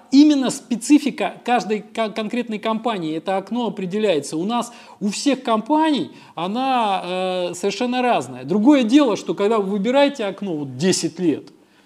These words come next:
ну, давайте говорить честно, кто там чё может видеть на десять лет?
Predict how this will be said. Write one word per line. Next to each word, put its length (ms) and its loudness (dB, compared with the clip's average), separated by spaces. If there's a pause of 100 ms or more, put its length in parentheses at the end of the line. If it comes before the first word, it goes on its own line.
(280)
ну, 60 -10
давайте 280 0
говорить 280 -2
честно, 400 -6 (600)
кто 180 -2
там 220 -2
чё 160 -2
может 320 -4
видеть 280 -2
на 120 -4
десять 420 -8
лет? 160 -14